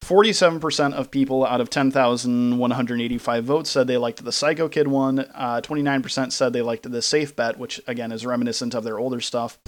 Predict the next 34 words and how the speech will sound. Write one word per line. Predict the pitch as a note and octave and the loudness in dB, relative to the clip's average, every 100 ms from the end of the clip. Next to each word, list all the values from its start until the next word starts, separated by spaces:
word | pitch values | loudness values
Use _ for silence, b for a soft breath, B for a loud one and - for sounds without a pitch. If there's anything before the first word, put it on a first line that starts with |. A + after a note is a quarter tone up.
| B B B B | B B B B
And | B2+ B2 B2 | -4 0 2
then, | B2+ B2+ B2+ B2 B2 B2 - | 2 4 4 2 2 -2 -2
um, | A#2+ A#2 A2+ A2+ A2 A#2+ | 0 2 4 2 -2 -6
twenty-four | - C#3+ B2+ - D#3 D3+ | -4 -2 -2 0 -2 0
percent, | C#3 - C3+ B2+ - - - | -4 -2 -2 -2 -6 -10 -8
uh, | A#2+ A#2 A2+ - _ _ _ _ - | -4 -2 -2 -6 _ _ _ _ -6
liked | B2+ A#2 - C3 | -2 -2 -4 -6
the | A#2+ A#2 A2+ | -4 -2 -4
Rock | A2 G#2+ G2+ - _ | -4 -6 -6 -16 _
Chord. | - - A#2 A#2 - | -10 -8 -10 -12 -8
So | - A2+ | -2 0
it | A2+ C3 | 2 2
was | C3+ | 0
kinda | - C4 C#4+ | 0 -2 -2
starting | G3+ F3+ D#3+ | 0 0 0
out | C#3+ C#3+ | -2 -2
with | C#3 | -2
a | |
lot | C#3 C3+ | -2 -2
of | C#3+ | -2
people | C3+ | -4
going | C3+ C3+ | -2 -2
for | C3 | -4
the | A2+ | -6
Safe | - A#2+ A#2 | -4 -6 -6
Bet, | G#2+ B2 B2 | -4 -4 -4
but | |
then | A#2 A#2 | -6 -6
I | |
think | A#2 A#2+ | -6 -6
as | A2+ | -8
it | G2 | -10
gained | A#2+ A2+ | -8 -6
traction, | B2+ A2 - C3+ C3+ | -6 -6 -6 -2 -4